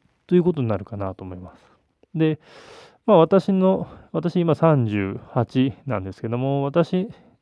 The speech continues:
の世代の人、私よりもちょっと若、若い人たちの中では、学校の成績でも相対評価という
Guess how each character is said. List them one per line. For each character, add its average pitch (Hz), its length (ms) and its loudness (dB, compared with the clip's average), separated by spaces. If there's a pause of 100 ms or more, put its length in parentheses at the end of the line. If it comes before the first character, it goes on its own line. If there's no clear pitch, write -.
の 165 160 0
世 165 180 -2
代 160 320 2 (420)
の 139 80 0
人、 131 200 0
私 139 340 -4
よ 202 140 -2
り 160 80 0
も 139 400 2 (360)
ち - 100 -4
ょ - 20 0
っ - 20 -2
と 107 240 0 (640)
若、 - 400 -6 (460)
若 127 260 4
い 120 40 2
人 110 260 -2
た - 60 -8
ち 107 400 -8
の 123 60 -2
中 120 260 -2
で 104 100 -4
は、 123 300 2 (1040)
学 135 180 2
校 185 160 4
の 190 100 2
成 180 140 2
績 151 520 -4
で 139 120 0
も 107 280 -2
相 156 300 0
対 180 280 2
評 160 280 2
価 - 260 -10 (240)
と 151 100 -2
い 151 360 4
う 147 40 -4